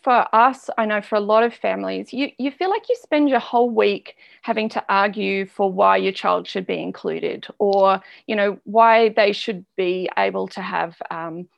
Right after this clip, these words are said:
a support worker in the classroom with them or why they should get their N D I S funding, whatever it is. You're constantly in this argument with people about why,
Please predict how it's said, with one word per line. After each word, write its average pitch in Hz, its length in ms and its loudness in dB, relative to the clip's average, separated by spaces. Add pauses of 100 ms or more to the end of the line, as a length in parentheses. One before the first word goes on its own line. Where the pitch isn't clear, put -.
(160)
a 208 80 -6
support 202 360 -2
worker 202 320 2
in 202 100 -2
the 190 80 -4
classroom 175 540 0
with 175 180 -10
them 175 540 -4
or 185 500 2 (240)
why 185 220 2
they 202 100 2
should - 260 -4
get 196 200 -2
their 196 180 -2
N 196 140 -4
D 190 120 -4
I 180 120 -2
S 190 120 -10
funding, 185 360 -8
whatever 220 300 0
it 180 40 -4
is. 180 180 -6
You're 233 120 -8
constantly 269 720 -6
in 233 160 0
this 214 200 -6
argument 175 540 -4
with 196 160 -10
people 185 300 -8
about 180 360 -2
why, 190 580 2